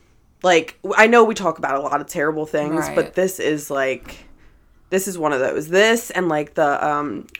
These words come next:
Speaker 1: Junko Furuta, Furuta case. Junko Furuta? Furuta? She's the one from, uh, we'll probably do that eventually.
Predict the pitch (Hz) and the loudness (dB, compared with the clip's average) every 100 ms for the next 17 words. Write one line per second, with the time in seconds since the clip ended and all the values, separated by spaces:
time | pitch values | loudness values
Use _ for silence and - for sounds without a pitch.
0 | 175 165 165 165 175 160 156 151 156 147 | -12 -4 -2 -2 0 0 0 -2 -8 -6
1 | 156 160 - - 160 160 170 180 - 208 | -4 -6 -8 -10 -6 -4 -4 -6 -6 -6
2 | 226 233 - - _ _ 170 170 175 - | -4 -6 -16 -20 _ _ -12 -12 -14 -14
3 | 165 170 180 190 _ _ _ - - - | -14 -14 -14 -18 _ _ _ -16 -16 -14
4 | 196 _ _ _ - - - 226 220 208 | -18 _ _ _ -20 -18 -4 -2 0 0
5 | 202 196 190 180 156 165 165 160 151 160 | 0 0 -2 -2 -2 -2 0 0 -2 -6
6 | - - - - - _ - 160 - - | -12 -18 -18 -20 -20 _ -18 -14 -16 -16
7 | 64 - - - - | -20 -20 -20 -20 -20